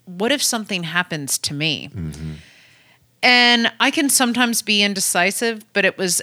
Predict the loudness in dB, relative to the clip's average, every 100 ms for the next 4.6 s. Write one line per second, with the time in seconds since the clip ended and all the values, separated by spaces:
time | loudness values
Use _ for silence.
0 | -2 -4 2 2 2 0 -2 0 -2 -2
1 | -2 0 2 2 0 -2 -2 -2 0 -2
2 | -4 -2 0 -2 -2 -6 -2 -2 0 -2
3 | -2 -10 -8 -4 -4 -4 -4 -6 -6 -4
4 | -2 -4 -6 -8 -12 -16